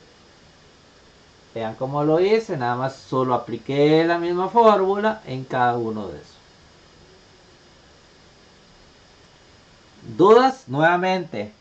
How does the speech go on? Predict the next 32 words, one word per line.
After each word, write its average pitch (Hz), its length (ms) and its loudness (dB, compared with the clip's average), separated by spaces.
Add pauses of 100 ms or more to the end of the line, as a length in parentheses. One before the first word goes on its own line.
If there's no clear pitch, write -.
(100)
Profe, 175 260 2
¿cómo 170 300 -4
puso 196 240 -4
estos 196 220 -8
números? 247 560 -6 (220)
Le 123 120 -6
puse 147 360 -8
igual 208 440 0 (1120)
A 131 160 2
uno 262 400 -4 (300)
igual 160 460 2 (220)
B 135 220 -6
uno 247 360 -4 (480)
igual 185 480 2 (480)
A 156 160 2
dos 240 280 -2 (340)
igual 160 480 0 (400)
B 131 220 -6
dos. - 260 -12 (680)
Aquí 160 360 -2
yo 180 160 0
lo 185 140 -2
que 185 180 -4
hice 190 200 -6
fue 202 380 -4
multiplicar 143 880 -2 (1080)
tres 175 320 0
por 147 200 -4
el 160 100 -2
once, 240 240 -2
o 170 60 -4
sea, 156 320 0